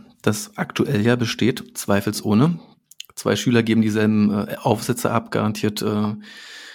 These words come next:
mm, oder es, es kann passieren, dass sie nicht dieselben Noten bekommen.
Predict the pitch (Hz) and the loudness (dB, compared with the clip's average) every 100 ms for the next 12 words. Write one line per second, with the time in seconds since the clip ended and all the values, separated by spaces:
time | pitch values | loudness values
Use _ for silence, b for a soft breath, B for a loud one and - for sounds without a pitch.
0 | B B B _ 214 - 104 101 98 - | B B B _ -6 -4 0 0 0 0
1 | 104 113 - 120 - 113 120 117 113 107 | 0 0 -6 -8 0 2 2 2 2 2
2 | 117 120 117 117 120 123 123 160 165 | -2 0 4 6 4 0 0 0 0